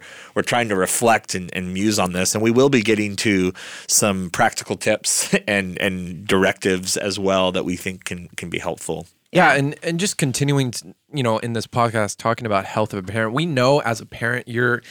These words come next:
Speaker 2: getting to a point where your life where you're looking back and you're like, "Uh,
Speaker 3: Yeah.
Speaker 2: did I do a good job as a parent? Did I do a good job as a human being?" And, you know, insecurities come up, and, you know, I'm learning in my own life that insecurities really do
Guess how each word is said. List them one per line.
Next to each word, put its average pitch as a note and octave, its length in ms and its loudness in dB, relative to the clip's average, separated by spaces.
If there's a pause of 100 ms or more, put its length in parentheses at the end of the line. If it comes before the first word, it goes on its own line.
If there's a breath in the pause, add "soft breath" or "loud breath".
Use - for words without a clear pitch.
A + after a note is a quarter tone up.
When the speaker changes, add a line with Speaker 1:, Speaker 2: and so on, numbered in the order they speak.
(140 loud breath)
Speaker 2:
getting D#3+ 220 0
to D#3 120 2
a C3 60 2
point D3 240 2
where A#2 140 -2
your G#2 160 2
life A2 320 2
where A2 80 -4
you're G2+ 260 -4
looking C3 380 -2
back G2 480 -2
and A2 100 -6
you're G#2 100 -2
like, G2+ 240 0
"Uh, C3 200 4
Speaker 3:
Yeah. D3+ 160 0
Speaker 2:
did B2 160 0
I C3 140 4
do B2+ 260 4
a G#2+ 40 2
good A2+ 220 0
job G#2+ 340 4
as G2 140 0
a G2+ 60 -2
parent? G2 320 -4
Did G2+ 140 -2
I G#2+ 80 2
do C3 220 2
a A2+ 60 2
good A2 160 -2
job A2 340 4 (280 loud breath)
as B2+ 180 0
a C3 40 2
human B2+ 400 0
being?" A#2 420 0 (360 loud breath)
And, B2 320 0
you B2+ 60 4
know, A#2 160 4
insecurities B2+ 560 -2
come A2 240 -2
up, B2 260 0
and, G#2 320 -4
you A#2+ 60 -2
know, G2+ 140 2
I'm A#2+ 200 0
learning A#2 300 0
in G#2 80 -2
my G2 140 -2
own A2 220 0
life G2 220 -2
that G2 140 -4
insecurities G#2 580 -4
really A2+ 360 -2
do F#2+ 400 -4